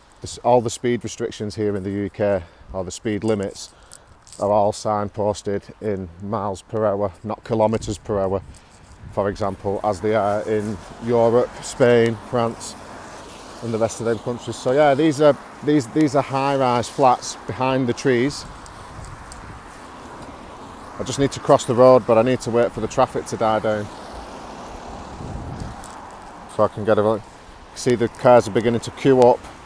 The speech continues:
at the traffic lights. So I'll cross the road here. And you can see through the fence,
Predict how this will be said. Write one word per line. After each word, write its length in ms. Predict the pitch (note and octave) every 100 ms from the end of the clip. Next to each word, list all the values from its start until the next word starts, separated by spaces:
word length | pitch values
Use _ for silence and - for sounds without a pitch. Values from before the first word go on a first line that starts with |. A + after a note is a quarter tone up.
| - - - -
at 100 | -
the 60 | -
traffic 340 | B2+ A2+ A#2
lights. 520 | G#2 G#2 G#2+ - - - - -
So 120 | -
I'll 60 | A2
cross 260 | - C3
the 100 | -
road 260 | A#2 A2 A2
here. 200 | A2 A2 - - - - - - - - - - - - - - - - - - - - - - - - - - - - - - - - - - - - - -
And 60 | A2
you 40 |
can 160 | A2+ A2+
see 220 | C#3+ B2+
through 240 | C#3 C3+
the 60 | A#2+
fence, 500 | C#3 B2+ A#2 -